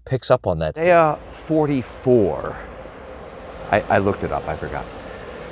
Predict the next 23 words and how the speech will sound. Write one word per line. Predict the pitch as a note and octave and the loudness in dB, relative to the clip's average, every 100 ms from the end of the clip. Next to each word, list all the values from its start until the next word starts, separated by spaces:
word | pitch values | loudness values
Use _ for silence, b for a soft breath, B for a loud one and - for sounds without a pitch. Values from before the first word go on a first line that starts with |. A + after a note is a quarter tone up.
| - - | -14 2
Where | B2+ C3 A#2+ - | 8 10 8 4
the | A#2 | -2
parable | - C#3+ D3+ D3 B2 | 0 6 8 8 6
is, | A#2 A2+ - B - | 6 4 -2 B -16
it's | - - - | -12 -8 -6
so | - - | -2 2
great. | C3 A#2 G#2+ - B B B B - | 4 4 4 2 B B B B -6
The | A#2 B2+ | 2 4
Lord | C3+ C#3+ | 6 6
talks | - C3+ B2 | 6 4 4
about | A#2 A2 | 4 4
how | F#2 G#2 G2+ F#2+ F2+ | 6 6 6 4 0
the | G2 G2+ G2 - - | 0 0 -2 -8 -8
men | A2+ C#3 D#3 | 2 6 6
of | B2 | 6
Israel | B2+ A2 A2+ | 2 2 2
go | G2 A#2 A#2 A2+ | 4 4 4 2
and | - A2 G#2 G2 | -2 -4 -2 -2
they | F#2+ F#2 F2 F2+ | 0 -2 -4 -2
find | B2+ B2 | 2 2
a | G#2 | 2
nice | G2+ A2 | 2 0
tree | - - G#2+ G2 | -2 -2 0 0